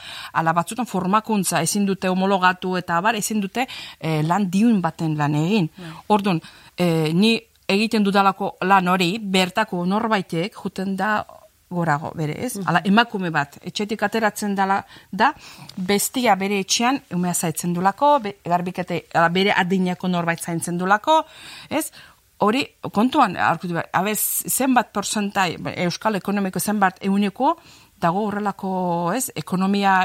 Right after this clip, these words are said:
Speaker 1: eksplotatibo baten
Speaker 3: Mhm.
Speaker 1: gainean eraikita. Hori ustot aldatu behar da, eta ustot,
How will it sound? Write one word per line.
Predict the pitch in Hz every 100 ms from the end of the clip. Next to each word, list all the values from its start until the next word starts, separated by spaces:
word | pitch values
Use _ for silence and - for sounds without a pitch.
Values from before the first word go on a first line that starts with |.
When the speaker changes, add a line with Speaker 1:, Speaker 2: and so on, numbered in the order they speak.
| -
Speaker 1:
eksplotatibo | 175 - - 196 180 175 220 202 185
baten | 185 - 262
Speaker 3:
Mhm. | 196 151 160 -
Speaker 1:
gainean | 170 165 202 208
eraikita. | 165 160 - 165 151 147 - _ _ -
Hori | 156 175 202
ustot | - 202 -
aldatu | 165 170 214 185
behar | 170 175
da, | 190 277 - - - -
eta | 180
ustot, | 180 240